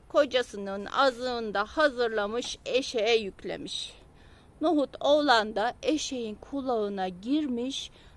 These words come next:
tarlaya doğru yol almaya başlamışlar. Yolda eşeğin sahipsiz gittiğini gören birkaç adam üzerindeki ekmeklerin yarısını yemişler. Nohut Oğlan ses çıkarmamış önce.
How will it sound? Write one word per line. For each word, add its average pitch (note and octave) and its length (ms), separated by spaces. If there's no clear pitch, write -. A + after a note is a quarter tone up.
tarlaya D4+ 640
doğru A3 520
yol C#4+ 200
almaya E3+ 440
başlamışlar. - 840
Yolda C4 640
eşeğin B3+ 540
sahipsiz E4 720
gittiğini G3+ 640
gören A#3 420
birkaç C#4 480
adam F#3+ 360
üzerindeki D4+ 840
ekmeklerin A3+ 920
yarısını A#3+ 600
yemişler. F3 800
Nohut E4+ 360
Oğlan G#3 460
ses D#4 400
çıkarmamış C4 800
önce. F3+ 500